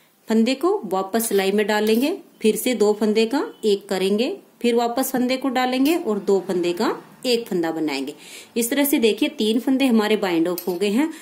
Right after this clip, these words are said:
अब हम अपनी ये पूरी सिलाई बनाएंगे और इधर से सीधी side से आते time तीन फंदे इधर से bind off करेंगे। देखिए फ्रेंड्स दोनों side से हमारे तीन तीन फंदे bind off हो गए हैं।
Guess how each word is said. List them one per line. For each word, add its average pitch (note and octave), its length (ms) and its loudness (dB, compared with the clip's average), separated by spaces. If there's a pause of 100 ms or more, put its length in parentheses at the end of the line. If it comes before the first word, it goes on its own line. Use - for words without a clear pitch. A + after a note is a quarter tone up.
(160)
अब C#4 100 -2
हम D#4+ 160 6
अपनी A3+ 240 4
ये A#3+ 120 4
पूरी G3 280 2
सिलाई F3+ 320 -2
बनाएंगे G3+ 540 2 (420)
और E4+ 300 2
इधर B3 240 4
से D4+ 160 2
सीधी C#4+ 360 4
side C4 260 2
से A3+ 200 2
आते F#3 320 0
time G3 280 0 (200)
तीन D#4 260 6
फंदे G#3+ 380 2 (120)
इधर B3+ 260 4
से C4 160 2
bind E3 280 2
off D3+ 220 -4
करेंगे। B2+ 340 -10 (1700)
देखिए A3 220 -2
फ्रेंड्स C#4+ 300 2
दोनों G#3 320 4
side C4 260 0
से C#4 140 0
हमारे A3 420 0 (240)
तीन A#3+ 220 2
तीन A3 180 0
फंदे F3 340 0
bind F#3 280 0
off F3+ 180 -2
हो F3 120 0
गए F3+ 160 0
हैं। B3+ 180 0